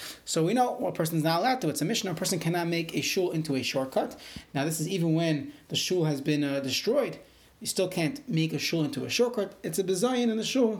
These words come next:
to, to use it as the easiest, uh, the path of least resistance from point A to point B. So that is aser. The, the Shulchan Aruch says,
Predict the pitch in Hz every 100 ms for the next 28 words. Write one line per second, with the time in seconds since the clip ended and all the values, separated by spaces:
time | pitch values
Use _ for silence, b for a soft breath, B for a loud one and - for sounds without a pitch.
0 | - 202 - - 180 208 233 196 190 180
1 | 165 160 B B B B - - - 151
2 | 170 208 180 175 165 - - 156 147 147
3 | 147 147 139 - 185 185 165 160 185 165
4 | 160 185 165 160 - 160 165 160 160 170
5 | 156 - 143 262 240 220 B B B -
6 | - 180 175 156 135 120 - 160 B B
7 | B - 147 147 143 143 - 156 196 190
8 | 170 151 - 131 165